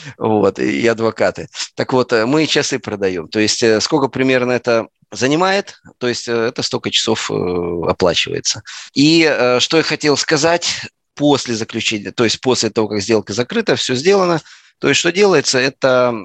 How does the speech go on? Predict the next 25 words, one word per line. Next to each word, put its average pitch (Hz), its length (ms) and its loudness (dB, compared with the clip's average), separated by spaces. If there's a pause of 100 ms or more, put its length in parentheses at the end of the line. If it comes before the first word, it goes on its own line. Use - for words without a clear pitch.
(180)
э, 104 260 2
вносятся 117 560 -2
изменения 110 600 0
в, 98 180 -4
э, 98 800 4
в - 80 -16
публичные 104 760 0 (480)
эти 101 220 0
вот, 101 260 2
э, 98 280 4 (100)
рекорды, 151 480 0
да, 123 180 2
то 117 140 -4
есть - 260 -4
то 101 280 0
вот, 95 200 -6
э, 98 420 2
кто 110 220 2
является 101 480 2
там 92 120 -4
директорами 123 800 -2
и 95 240 -10
должностными 98 540 0
лицами 131 360 2
корпорации. 107 720 -2